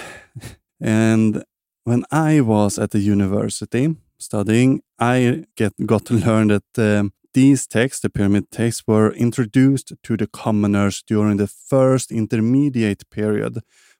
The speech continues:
when the society had collapsed and the people were, you know, plundering the tombs of the kings. And when they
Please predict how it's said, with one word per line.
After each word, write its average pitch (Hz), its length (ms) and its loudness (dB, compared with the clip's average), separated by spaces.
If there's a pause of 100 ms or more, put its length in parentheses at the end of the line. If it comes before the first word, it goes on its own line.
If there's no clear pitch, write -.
when 104 240 2
the 98 60 0
society 101 680 -6
had 101 480 -6
collapsed 113 680 -4
and 104 300 0
the 98 240 -4
people 107 420 -2
were, 104 300 2
you 101 140 -2
know, 104 200 -4 (460)
plundering 104 560 2
the 98 80 -2
tombs 107 420 -2
of 101 100 0
the 101 100 -2
kings. 123 480 0
And 101 340 -2
when 107 120 -2
they 104 120 -4